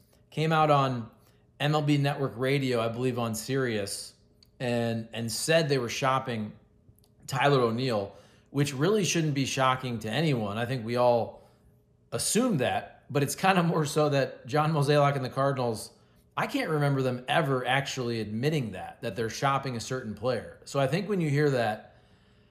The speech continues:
pretty good chance Tyler O'Neill will not be with the Cardinals spring training twenty twenty-four,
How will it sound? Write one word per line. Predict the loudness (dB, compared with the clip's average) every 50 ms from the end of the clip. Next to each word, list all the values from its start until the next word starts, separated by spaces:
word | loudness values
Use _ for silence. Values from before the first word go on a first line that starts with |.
| _ _ _
pretty | -4 -2 -2 0
good | 2 2 2 2
chance | 2 0 2 2 2 2 0 -2
Tyler | -2 2 4 4 6 4
O'Neill | 4 2 2 0 0 0
will | 0 0
not | 0 0 0 0 0
be | -4
with | -6 -6 -6
the | -8
Cardinals | -2 0 2 2 2 2 0 -2 -4 -4
spring | -8 -8 -8 -6 -6 -6
training | -6 -4 -4 -4 -2 -2 -4 -4 -6 -8 -10 -14
twenty | -10 -6 -6 -4 -4 -4 -6 -6 -6 -6 -8 -10 -14 -20 -20 -20 -20 -18
twenty-four, | -6 -4 -2 -2 -2 -4 -4 -2 0 2 2 0 -2 -4 -10